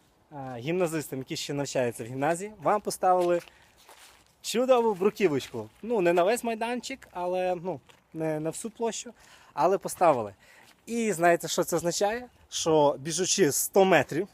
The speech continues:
ви будете добігати до такої от діляночки, хоп, де бруківочка закінчується, є маленька глибина, і ви можете впасти. Тому будьте, будь ласка, обережні,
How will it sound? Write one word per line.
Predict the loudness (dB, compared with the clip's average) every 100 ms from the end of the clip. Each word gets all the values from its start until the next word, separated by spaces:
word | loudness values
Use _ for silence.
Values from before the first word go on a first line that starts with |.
| _ _ _ _ -6
ви | -4
будете | 0 2 2
добігати | 0 0 4 4 2 -4
до | 0 6 6
такої | 4 -2 2 4
от | 4 2
діляночки, | 0 2 2 0 -4 -6
хоп, | -4 -6 -8 -20 _ -6
де | 2 2
бруківочка | 2 -2 -2 -2 -6
закінчується, | -6 -6 -8 -6 -8 -8 -10 _ _ _ _
є | 0 2
маленька | 4 2 0 -2 -2
глибина, | -2 -2 -4 -4 -4
і | -2
ви |
можете | 0 -2 -4
впасти. | -2 -2 -2
Тому | -2 0 0
будьте, | -2 2 2 2 -10 -10 _ _ _ _ -12
будь | -6 0
ласка, | 0 -2 -12 -14 _ _ _ _ _
обережні, | 0 6 6 6 2